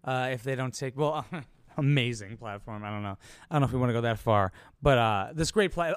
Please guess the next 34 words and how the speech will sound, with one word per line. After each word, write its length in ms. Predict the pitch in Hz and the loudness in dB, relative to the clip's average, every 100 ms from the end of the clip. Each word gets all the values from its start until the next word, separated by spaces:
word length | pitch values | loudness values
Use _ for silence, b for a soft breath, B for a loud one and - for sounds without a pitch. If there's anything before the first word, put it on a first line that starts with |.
| 185 - | -4 -2
uh, 140 | 214 208 | -2 2
yeah, 160 | 190 | 2
it's 80 | 190 | 2
called 200 | 202 180 | 4 4
amazing 320 | 143 127 120 | 4 0 -2
platform 420 | - 120 113 123 | -2 -2 -2 -6
to 100 | - | -6
connect 300 | - 147 117 | -6 -6 -4
with 80 | 110 | -8
each 160 | 104 113 | -10 -8
other. 280 | 104 95 90 _ 160 | -8 -8 -14 _ -8
All 60 | |
right. 160 | 165 156 - B B B | -6 -6 -12 B B B
Follow 300 | - 226 233 | 6 10 10
me 120 | 170 | 8
everywhere. 460 | 160 156 160 156 135 - | 6 6 6 6 2 2
Message 360 | 170 147 143 143 | 4 6 2 -2
me, 160 | 147 | -2
D 240 | 123 147 143 | 0 0 2
M 160 | 139 | 2
me. 240 | 139 139 127 B B | 0 -2 -4 B B
Uh, 540 | 151 143 135 131 131 127 | 2 2 4 2 2 2
I'll 60 | |
be 100 | 135 | 0
taking, 800 | 139 175 165 170 151 147 143 143 - | -2 -2 0 0 0 0 -2 -4 -8
maybe 280 | 180 220 214 | 0 2 4
doing 180 | 202 208 | 4 4
an 100 | 147 | 2
advice 400 | 120 156 160 - | 6 8 8 6
one 380 | 175 175 170 165 b b | 6 6 6 0 b b
soon 440 | - - 180 185 185 | -8 -2 2 2 4
on 180 | 175 | 2
this 160 | 170 - | 0 -2
channel. 640 | - 202 202 208 220 240 | -4 0 2 2 2 0